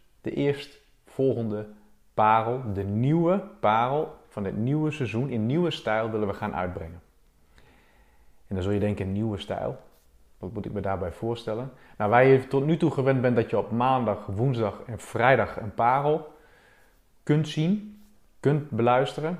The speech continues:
gaan we naar één keer in de week. Eén keer in de week op de woensdag zullen we een parel uitbrengen. En naast dat het teruggaat in de frequentie,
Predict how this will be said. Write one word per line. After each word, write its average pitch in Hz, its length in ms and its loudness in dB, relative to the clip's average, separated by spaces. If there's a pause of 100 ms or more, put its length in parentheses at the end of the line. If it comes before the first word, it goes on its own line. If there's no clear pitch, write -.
(140)
gaan 131 380 2
we 123 180 2 (380)
naar 95 280 -8
één 131 200 0
keer 110 160 0
in 107 80 0
de 98 60 -2
week. 80 300 -6 (1000)
Eén 180 180 2
keer 170 120 0
in 151 80 2
de 135 60 4
week 139 200 6
op 113 120 2
de 101 140 0
woensdag 120 540 2
zullen 120 300 0
we 110 160 0
een 104 200 -8
parel 107 520 4
uitbrengen. 101 480 0 (1900)
En 117 180 0
naast 147 300 8
dat 139 120 4
het - 280 -2 (460)
teruggaat 120 580 2
in 131 100 -2
de 113 60 -2
frequentie, 160 1000 -4